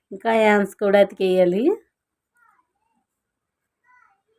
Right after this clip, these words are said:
ఇంకోండి తాళ్ళు పట్టి, ఉక్సులు పట్టి కూడా అతికేసాను. ఇంకా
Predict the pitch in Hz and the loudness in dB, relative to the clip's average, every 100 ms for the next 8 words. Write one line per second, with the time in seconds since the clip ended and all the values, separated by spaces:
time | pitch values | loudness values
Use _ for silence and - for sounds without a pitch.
0 | 466 _ _ _ _ _ 330 311 269 _ | _ _ _ _ _ _ _ _ _ _
1 | _ _ _ _ _ _ 226 214 208 208 | _ _ _ _ _ _ 0 4 4 4
2 | 277 269 214 208 208 202 254 208 - 202 | 2 4 4 2 -2 -2 -4 -6 -2 -2
3 | 196 185 208 208 208 190 185 196 190 196 | 0 -2 -2 0 2 2 0 -4 -4 -4
4 | 180 185 262 320 - | -4 -2 2 2 2